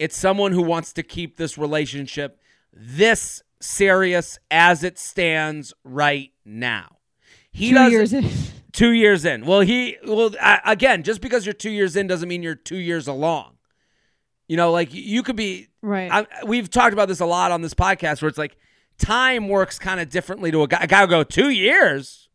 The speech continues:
Speaker 1: Oh, shit." And he's still acting like someone who's dating you for six months.
Speaker 2: Right.
Speaker 1: Like,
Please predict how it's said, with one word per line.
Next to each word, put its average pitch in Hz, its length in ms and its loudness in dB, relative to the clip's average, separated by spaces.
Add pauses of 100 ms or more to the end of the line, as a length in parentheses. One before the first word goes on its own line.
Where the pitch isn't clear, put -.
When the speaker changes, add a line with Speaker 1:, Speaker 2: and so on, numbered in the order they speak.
Speaker 1:
Oh, 262 300 4
shit." 240 460 0 (380)
And 196 140 4
he's 202 140 2
still 214 340 0
acting 185 480 2
like 160 220 2
someone 170 280 2
who's 156 200 0
dating 156 340 0
you 143 100 -2
for 139 120 -12
six - 320 -10
months. - 520 -16 (1080)
Speaker 2:
Right. 208 320 -4 (560)
Speaker 1:
Like, 190 260 2